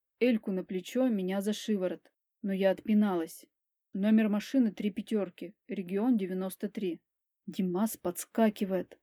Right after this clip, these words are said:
смотрит на брата. Тот бежит к байку. «Тата, позвони бойцу, скажи, что помощь нужна. И Коляна надо».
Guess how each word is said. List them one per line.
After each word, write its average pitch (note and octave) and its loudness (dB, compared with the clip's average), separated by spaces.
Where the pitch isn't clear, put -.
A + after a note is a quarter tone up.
смотрит G#3 0
на G3 2
брата. F#3+ -2
Тот G#3+ 4
бежит G3 -2
к F3 -10
байку. F3+ -2
«Тата, G3+ 2
позвони F3+ 2
бойцу, F3+ 0
скажи, G3 -6
что G#3 -4
помощь F#3+ -2
нужна. F3 -4
И F#3+ -4
Коляна G3+ 4
надо». E3+ -2